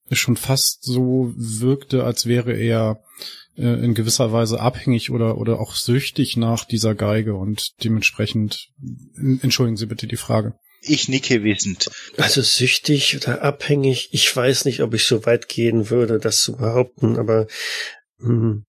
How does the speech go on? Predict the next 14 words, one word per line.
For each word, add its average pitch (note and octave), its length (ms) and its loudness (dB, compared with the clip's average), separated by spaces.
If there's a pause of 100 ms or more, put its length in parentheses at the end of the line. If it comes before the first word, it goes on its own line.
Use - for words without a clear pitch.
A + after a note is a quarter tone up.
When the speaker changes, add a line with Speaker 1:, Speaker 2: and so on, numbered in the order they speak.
(120)
Speaker 3:
er D3+ 100 0
sprach A#2 460 0
von, A#2+ 840 0
von, D3 340 0
von, D3 540 0
von, D3 320 -2
von C#3+ 240 2
seiner C3+ 260 2
Forschung - 580 0
halt, A2 260 2
von A#2+ 160 -2
seiner B2 320 2
Suche C3+ 460 2
nach, A#2 260 0